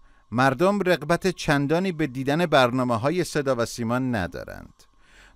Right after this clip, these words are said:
بودجه سازمان صدا و سیما که متصدی رادیو و تلویزیون انحصاری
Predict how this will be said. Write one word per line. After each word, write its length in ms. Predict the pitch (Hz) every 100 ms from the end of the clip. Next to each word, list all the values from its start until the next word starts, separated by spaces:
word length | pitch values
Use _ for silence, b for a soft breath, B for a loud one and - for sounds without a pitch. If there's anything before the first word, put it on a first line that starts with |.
| -
بودجه 340 | 196 165 240
سازمان 520 | 208 160 127 113 139 123
صدا 280 | - 113 104
و 80 |
سیما 360 | 101 - 110 110
که 200 | - 117
متصدی 760 | 123 131 143 - 135 123 160
رادیو 420 | 151 135 120 135 156
و 120 | 147
تلویزیون 720 | - 135 120 120 113 135 151
انحصاری 760 | 127 139 113 117 - 110 92